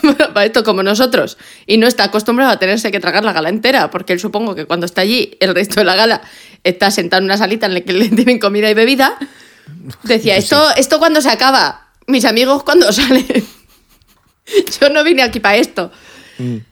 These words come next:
Speaker 1: Pero bueno, no, yo me refería que ha estado en espíritu en algunos casos de forma muy visible. O sea,
Speaker 2: Ah, bueno, sí, también, también. Eh, en, en forma de muñeco de nieve.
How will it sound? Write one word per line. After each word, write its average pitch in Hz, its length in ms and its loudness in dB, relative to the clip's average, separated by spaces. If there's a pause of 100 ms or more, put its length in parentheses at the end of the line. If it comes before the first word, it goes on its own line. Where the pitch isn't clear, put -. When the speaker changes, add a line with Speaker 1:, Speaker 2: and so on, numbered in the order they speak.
(420)
Speaker 1:
Pero 214 200 2
bueno, 240 180 0
no, 247 180 2
yo 233 120 2
me 247 80 0
refería 247 360 -2
que 262 60 -4
ha 247 40 -4
estado 247 200 -2
en 247 60 -4
espíritu 247 580 -2
en 247 120 0
algunos 220 320 0
casos 262 320 0
de 240 80 -2
forma 233 280 0
muy 226 160 -2
visible. 208 680 -4
O 240 60 0
sea, 233 220 0
Speaker 2:
Ah, 165 120 2
bueno, 165 320 2
sí, 147 200 -2
también, 123 440 -2
también. 120 480 -4 (120)
Eh, 98 360 -4
en, 107 120 -6
en 101 120 -8
forma 113 160 -4
de 127 60 -2
muñeco 117 200 -4
de 104 120 -2
nieve. 107 360 -4